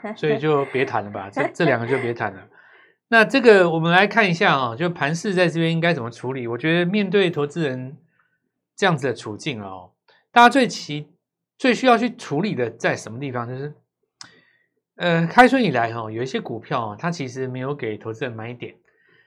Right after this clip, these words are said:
Speaker 1: 那有一些投资，有，有一些股票有给投资人买点，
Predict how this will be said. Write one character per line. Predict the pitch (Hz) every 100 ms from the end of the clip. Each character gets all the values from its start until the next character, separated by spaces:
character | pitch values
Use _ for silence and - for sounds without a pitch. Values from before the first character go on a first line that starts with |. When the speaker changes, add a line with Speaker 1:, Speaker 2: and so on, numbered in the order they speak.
| _
Speaker 1:
那 | - 196
有 | 180 170
一 |
些 | 220
投 | 254 165
资， | - 185 -
有， | 175 160 180 160 160
有 |
一 |
些 | 185 240
股 | 156
票 | 160
有 | 143 131 175
给 | - 113
投 | 117
资 | 113
人 | 131
买 | 107 113
点， | 110 92